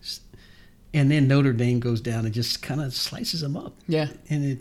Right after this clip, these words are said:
Speaker 1: it was
Speaker 2: Yeah.
Speaker 1: I don't wanna say embarrassing for Michigan because I enjoyed it. Uh, I, I tell you what was embarrassing is, is trying to figure out if that was Malik Rozier or Malik Rozier playing
Speaker 2: Rozier.
Speaker 1: for Miami.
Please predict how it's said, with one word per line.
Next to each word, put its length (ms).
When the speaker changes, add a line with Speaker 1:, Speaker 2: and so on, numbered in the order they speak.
Speaker 1:
it 180
was 360
Speaker 2:
Yeah. 260
Speaker 1:
I 80
don't 180
wanna 140
say 220
embarrassing 640
for 120
Michigan 580
because 240
I 140
enjoyed 400
it. 120
Uh, 380
I, 60
I 40
tell 160
you 80
what 160
was 160
embarrassing 560
is, 420
is 240
trying 380
to 60
figure 360
out 120
if 100
that 180
was 140
Malik 480
Rozier 840
or 80
Malik 300
Rozier 560
playing 300
Speaker 2:
Rozier. 140
Speaker 1:
for 180
Miami. 300